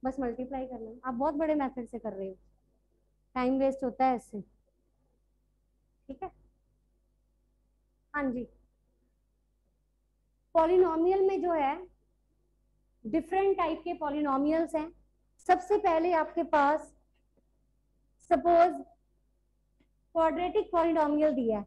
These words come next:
उसको polynomial को name दे दिया P X, Polynomial मैंने लिख दिया टू एक्स स्क्वायर, ये polynomial है ना क्योंकि एक्स स्क्वायर है। अगर equal to zero लग जाएगा तो equation बन जाएगा।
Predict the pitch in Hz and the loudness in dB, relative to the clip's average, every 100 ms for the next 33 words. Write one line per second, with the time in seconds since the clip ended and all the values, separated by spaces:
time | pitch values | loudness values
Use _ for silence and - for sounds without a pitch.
0 | - 294 - 370 370 320 330 320 302 320 | -10 -12 -2 0 2 2 2 0 0 0
1 | 339 349 294 277 302 311 285 320 320 294 | 0 0 0 0 -2 -2 -2 -6 -6 -6
2 | 285 339 _ _ _ _ _ _ _ _ | -6 -8 _ _ _ _ _ _ _ _
3 | _ _ _ 311 302 320 311 311 339 339 | _ _ _ 2 4 2 2 2 2 0
4 | 320 320 262 262 320 320 311 294 277 - | -2 -2 -2 2 2 2 2 2 2 -2
5 | - 196 - - 254 277 294 285 302 370 | -12 -12 -14 -16 -10 -8 -6 -6 -4 -4
6 | 339 392 349 320 320 262 - - 277 240 | -4 -4 -6 -6 -4 -4 -8 -6 -4 -4
7 | 202 _ _ _ 320 339 403 370 381 427 | -8 _ _ _ 0 2 4 4 2 2
8 | 466 339 349 370 349 262 320 320 359 392 | 4 4 4 4 2 0 -2 -2 -4 -4
9 | 349 285 277 262 349 359 339 339 330 339 | -4 -2 -2 -2 0 2 2 0 -2 -4
10 | 381 | -8